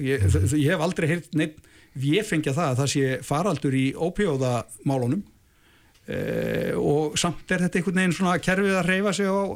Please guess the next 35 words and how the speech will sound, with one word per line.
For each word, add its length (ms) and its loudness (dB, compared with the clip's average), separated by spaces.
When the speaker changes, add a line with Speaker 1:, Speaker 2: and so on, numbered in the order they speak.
Speaker 1:
hraða 260 0
snígilsins. 540 0
Þetta 160 2
er 80 -2
bara 160 0
óboðlegt. 720 -2
Þetta 160 -4
er 60 0
bara 100 0
svo 100 0
stór 300 0
vandi. 300 0
Við 80 0
erum 120 2
að 60 2
missa 240 0
svo 80 0
mikið 420 2
af 120 0
góðu, 380 0
flottu, 480 0
hæfileikaríku 640 0
fólki, 380 -2
ungt 240 0
fólk 240 -2
sem 160 0
hefur 220 2
ekki 100 -2
fengið 300 -2
tækifæri 340 0
í 60 0
lífinu 260 2
en 80 -2
gæti 320 0
blómstrað 540 -2